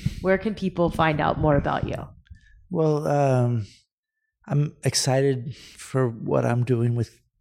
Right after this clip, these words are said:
Speaker 2: uh, climbing gyms around the world. Um, that's kind of this new, new endeavor of mine, but also just in my climbing, you know, we're,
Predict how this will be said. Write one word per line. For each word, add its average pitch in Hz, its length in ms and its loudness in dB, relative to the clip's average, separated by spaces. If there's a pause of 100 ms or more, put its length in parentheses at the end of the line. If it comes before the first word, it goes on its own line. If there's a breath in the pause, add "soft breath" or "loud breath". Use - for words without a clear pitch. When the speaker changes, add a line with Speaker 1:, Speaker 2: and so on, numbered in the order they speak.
Speaker 2:
uh, 110 260 -4
climbing 120 360 0
gyms 120 340 -2
around 113 200 -2
the 117 80 0
world. 120 500 0 (500 soft breath)
Um, 117 380 -4
that's 117 180 -6
kind 117 200 -4
of 113 80 -4
this 110 160 -8
new, 120 340 0 (1400)
new 131 180 2
endeavor 127 380 2
of 110 140 -2
mine, 120 560 0 (120)
but 131 120 0
also 127 260 2
just 117 260 0
in 120 60 -2
my 110 140 0
climbing, 120 500 0
you 123 80 -2
know, 117 120 0
we're, 110 220 0